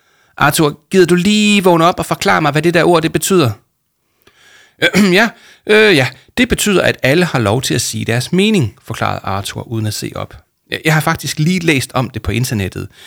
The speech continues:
Øh, det handler om, at alle må være med til at bestemme, og hvis man skal blive enige om noget, så afholder man et valg, hvor alle har én stemme. Ja, det er faktisk meget interessant, fordi historisk set, der kan man sige, at "Okay, okay,"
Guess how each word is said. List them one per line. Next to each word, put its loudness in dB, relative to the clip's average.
Øh, -2
det 2
handler 0
om, -2
at -6
alle 2
må 0
være 0
med 0
til -6
at -6
bestemme, 0
og -2
hvis -2
man 0
skal -8
blive -8
enige 4
om 2
noget, 0
så -2
afholder 0
man -6
et -6
valg, 0
hvor -4
alle 0
har -6
én -4
stemme. -2
Ja, -8
det -4
er -4
faktisk -8
meget 2
interessant, -6
fordi -8
historisk -2
set, -4
der 0
kan 0
man 2
sige, -2
at -2
"Okay, 2
okay," 0